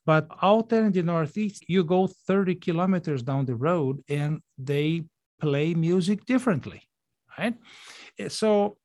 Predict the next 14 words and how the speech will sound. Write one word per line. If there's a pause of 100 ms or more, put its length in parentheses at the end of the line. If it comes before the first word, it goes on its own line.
Siqueira (720)
these
were
great
times
for
Brazil
when
he
lived.
It
led
to
the